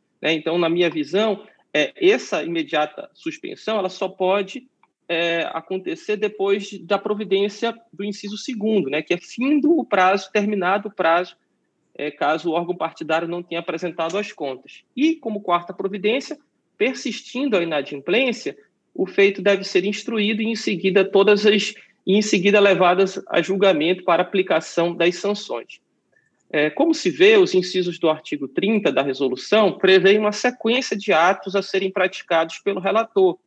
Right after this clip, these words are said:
de forma que a suspensão de repasses de recursos do fundo partidário somente pode ser determinada se as contas não forem apresentadas dentro do prazo de setenta e duas horas.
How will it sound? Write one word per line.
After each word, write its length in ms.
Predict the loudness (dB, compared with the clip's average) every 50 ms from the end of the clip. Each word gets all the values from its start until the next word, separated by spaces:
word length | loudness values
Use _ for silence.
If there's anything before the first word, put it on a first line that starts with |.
| _ _ _ _ _ _ _ _ -10
de 80 | -8
forma 300 | -4 0 0 0 0 0
que 100 | -2 -2
a 60 | -4
suspensão 680 | -4 -2 -6 -6 -4 -2 -4 -4 -4 -2 -2 -2 0 0
de 100 | -2 -2
repasses 840 | -2 -4 -2 0 0 2 2 2 0 -2 -6 -12 -14 -14 -18 -18 -12
de 100 | -12 -6
recursos 560 | -4 -4 -6 -4 -2 -2 -2 -2 -2 -6 -10
do 100 | -10 -8
fundo 200 | -6 -4 -6 -4
partidário 640 | -4 -6 -8 -8 -10 -4 2 4 4 4 4 2 0 -6 -12 -20 _ _ _ _ _
somente 460 | -2 0 2 2 4 2 0 -2 -4
pode 320 | -2 0 0 0 0 -2
ser 100 | -6 -4
determinada 840 | -4 -4 -4 -4 -6 -6 -6 -8 -4 0 2 4 4 4 2 2 0 -8
se 160 | -4 -2 -2
as 140 | -2 -2 -6
contas 420 | -4 -2 0 0 0 -2 -4 -4
não 160 | -2 -4 -4
forem 260 | -4 -2 0 0 0
apresentadas 720 | 0 0 -4 -6 -4 -4 -6 -4 -2 -2 -2 0 -2 -2 -4 -4
dentro 320 | 0 0 0 0 0 -4 -6
do 140 | -8 -8 -6
prazo 420 | -2 0 2 2 2 0 -2 -8
de 100 | -14 -10
setenta 440 | -8 -8 -8 -4 -4 -4 -4 -2 -4
e 60 | -6
duas 300 | -4 -4 -4 -4 -2 0
horas. 440 | 2 2 2 2 0 -2 -8 -14